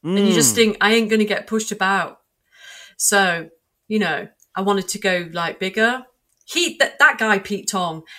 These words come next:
Speaker 1: has got some serious, serious digits in that book.
Speaker 2: Who, el-, who
Speaker 1: That
Speaker 2: else
Speaker 1: side of
Speaker 2: did
Speaker 1: that.
Speaker 2: you give a call?
Speaker 1: Um, God, I remember ringing, like, literally everybody that was really famous in the sort of D J times.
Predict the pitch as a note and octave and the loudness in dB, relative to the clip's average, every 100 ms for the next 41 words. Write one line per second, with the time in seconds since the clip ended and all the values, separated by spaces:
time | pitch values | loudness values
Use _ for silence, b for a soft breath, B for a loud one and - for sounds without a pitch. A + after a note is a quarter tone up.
0 | b F#3+ F#3+ - G3+ - - - A#3 A3+ | b -6 -4 -4 -4 -2 0 0 2 2
1 | A3+ A3+ G#3 G3+ F#3+ F#3 - G#3+ - - | 2 2 0 0 0 0 -4 -4 -2 0
2 | - C4 A#3+ F3+ E3 E3 - F3+ E3+ D#3+ | 0 0 0 0 -4 -10 -8 -10 -8 -12
3 | - - F3+ E3+ - E3 - - - _ | -10 -10 -8 -10 -10 -14 -14 -14 -20 _
4 | _ _ _ _ _ _ _ F#3 G#3+ - | _ _ _ _ _ _ _ 8 8 8
5 | G3 A#3 - F3 F3+ D3+ C3 A#2+ G#2+ - | 8 8 4 -2 -4 -2 -2 -2 -2 -4
6 | A2+ G2 G2 _ _ _ _ - B B | -6 -6 -10 _ _ _ _ -18 B B
7 | B B B _ C4+ C4+ B3+ G#3 G3 C4+ | B B B _ 2 2 2 -2 -2 -6
8 | B3+ F#3 - A#3+ A#3+ A3+ C4+ D#4 C#4+ F#3+ | -6 -8 -8 -6 -2 -2 -2 -6 -4 -4
9 | D#3+ F3 - _ _ F#3+ F#3+ A3+ B3 A#3 | -2 -6 -12 _ _ -14 -4 -2 0 2
10 | A3 G#3+ G3 - _ _ _ _ _ _ | 4 4 0 -8 _ _ _ _ _ _
11 | _ _ _ _ _ _ _ _ _ _ | _ _ _ _ _ _ _ _ _ _
12 | _ _ _ _ _ _ _ _ G#3+ G#3+ | _ _ _ _ _ _ _ _ -8 -8
13 | G#3 A3+ - B3 B3+ G3+ G#3 B3 A3 A3 | -8 -8 -8 -8 -10 -8 -8 -10 -10 -8
14 | G3+ G3 F3+ F3+ G3 F#3+ - G#3 G#3 G3+ | -8 -10 -10 -6 -6 -6 -8 -2 -2 -2
15 | G3 F#3+ - - F#3 F3 E3+ E3 - - | -4 -4 -4 -4 -8 -6 -8 -8 -8 -10
16 | - F#3+ - C#3 - E3+ D#3 - - | -8 -8 -6 -10 -10 -10 -10 -10 -12